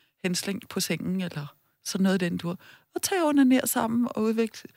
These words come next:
og fortæl, hvordan det har været gennem årene, de sjove varian-,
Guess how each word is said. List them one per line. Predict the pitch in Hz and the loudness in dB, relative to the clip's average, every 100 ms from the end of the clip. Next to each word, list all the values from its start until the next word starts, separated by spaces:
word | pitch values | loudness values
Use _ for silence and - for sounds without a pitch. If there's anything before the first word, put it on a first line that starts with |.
| _ _ _ | _ _ _
og | 220 214 | -4 -2
fortæl, | 214 - 214 | -2 2 2
hvordan | 202 208 202 202 | 2 2 2 4
det | 196 190 | 2 2
har | 180 | -2
været | 175 175 190 | 0 0 0
gennem | 190 190 - | 0 -2 -2
årene, | 180 170 180 185 | 0 0 0 -2
de | 175 180 | -4 -4
sjove | 180 180 180 | 0 0 0
varian-, | 175 170 170 | -2 -4 -6